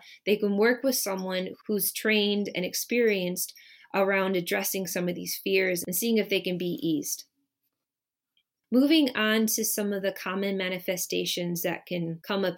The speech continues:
in the labor and birth experience. For some survivors, there is an incredible fear of pain, especially if there was pain present in their experience of violence. As birth workers, I think it's important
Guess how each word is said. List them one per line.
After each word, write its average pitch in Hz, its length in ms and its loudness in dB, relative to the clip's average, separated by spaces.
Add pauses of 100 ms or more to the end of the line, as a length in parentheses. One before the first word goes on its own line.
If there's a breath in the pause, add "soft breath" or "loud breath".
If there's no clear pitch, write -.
in 175 540 -2
the 165 220 0
labor 185 440 0
and 165 320 -4
birth 170 300 -2
experience. - 960 -4 (500)
For 233 140 4
some 262 240 2
survivors, 185 920 2 (120)
there 202 160 4
is 202 120 2
an 214 80 4
incredible 214 800 0
fear 190 640 2
of - 180 -10
pain, 170 380 -4 (580 soft breath)
especially 220 640 4
if 214 100 0
there 196 160 2
was 185 160 -2
pain 180 400 -4
present 170 460 -2
in 175 180 -4
their 165 160 0
experience 160 640 -6
of 156 120 -6
violence. 139 640 -8 (680)
As 196 180 2
birth 247 300 4
workers, 190 500 2 (120)
I 185 120 2
think 190 280 0
it's 175 160 -4
important 190 580 0